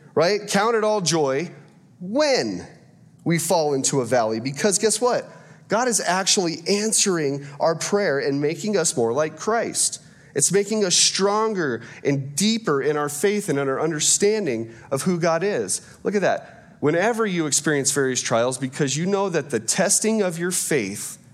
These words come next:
produces endurance."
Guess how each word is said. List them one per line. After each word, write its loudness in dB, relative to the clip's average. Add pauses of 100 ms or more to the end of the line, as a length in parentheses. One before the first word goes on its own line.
(300)
produces -2 (320)
endurance." -2